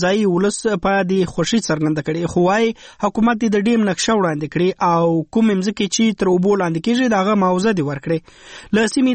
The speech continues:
د قومي اسمبلۍ استازي انور تاج مومند مشال راډیو ته وویل،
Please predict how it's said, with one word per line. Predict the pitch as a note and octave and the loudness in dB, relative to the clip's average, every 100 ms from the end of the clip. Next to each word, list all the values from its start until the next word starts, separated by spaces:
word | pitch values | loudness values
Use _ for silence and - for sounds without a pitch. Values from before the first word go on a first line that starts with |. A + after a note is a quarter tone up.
| A#3 | 2
د | A#3 G3+ | 0 0
قومي | G#3+ | 0
اسمبلۍ | A3+ G3+ G3+ G3 G#3 A3 A3 G#3+ | 0 0 -2 0 0 2 0 0
استازي | E3 - G3+ G3 G#3 G3+ | -2 0 -2 0 -2 0
انور | F3+ F3+ D#3+ | 0 0 0
تاج | G3 G#3 F3+ - G#3 | 0 0 -2 -6 -2
مومند | F3+ G3+ A3 D3+ D#3 | 0 2 0 -2 -4
مشال | - F3 E3+ | -2 0 0
راډیو | E3+ E3+ | 0 0
ته | G3 | 0
وویل، | A#3 F#3 | 0 0